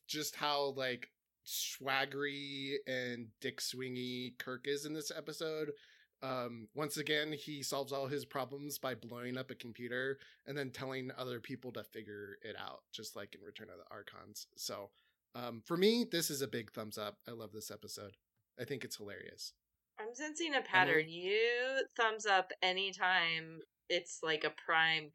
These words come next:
Speaker 2: Kirk episode where he's just being the most Kirk he can possibly be.
Speaker 1: Yeah,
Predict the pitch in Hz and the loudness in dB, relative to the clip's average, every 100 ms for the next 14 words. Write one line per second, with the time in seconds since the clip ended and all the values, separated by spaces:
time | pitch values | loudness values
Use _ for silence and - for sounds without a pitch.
0 | - 165 156 - 156 156 - 147 135 147 | 4 6 6 2 -2 -2 -6 -6 -4 -4
1 | 156 151 - 160 - 156 156 143 - 170 | -4 -6 -4 -6 -6 -8 -8 -10 -4 -2
2 | 151 151 151 - - - 156 - - - | 0 -2 -2 -4 -4 -4 -4 -6 -14 -12
3 | 156 160 147 - 147 - - - - 165 | -6 -2 0 -2 -4 -4 -2 -2 -4 -8
4 | _ _ - 151 | _ _ -2 0